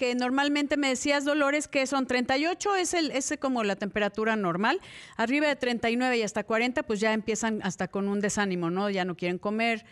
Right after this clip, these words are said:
etcétera. Entonces, con un termómetro, no la, no la mano, no el manómetro, que sea, no es muy exacto.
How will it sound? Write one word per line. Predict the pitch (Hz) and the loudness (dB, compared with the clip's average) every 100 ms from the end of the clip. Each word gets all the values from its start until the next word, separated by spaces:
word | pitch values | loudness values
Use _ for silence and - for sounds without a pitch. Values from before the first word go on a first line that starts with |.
| - - | -20 -10
etcétera. | 170 - 185 170 165 | -8 -2 -2 0 -2
Entonces, | 160 196 190 226 - - - _ | 0 -2 0 -2 -4 -12 -20 _
con | 202 196 214 233 | 0 2 2 0
un | 285 | 0
termómetro, | 285 320 311 285 277 247 208 208 | 0 0 2 0 2 0 0 -2
no | 233 269 | 2 2
la, | 294 | 2
no | 294 262 247 262 | 0 -2 -2 -2
la | 285 294 269 208 190 | 0 0 -2 0 0
mano, | 214 226 214 180 | 2 0 0 -2
no | 220 277 | 0 0
el | 294 269 | 0 -2
manómetro, | 240 226 233 233 214 226 208 | -2 0 0 -2 -2 -4 -2
que | 202 | -2
sea, | 220 208 185 160 | 0 0 -2 -4
no | 180 196 | -6 -6
es | 190 | -4
muy | 185 175 | -4 -4
exacto. | 143 - - - 208 | -4 -6 -10 -8 -6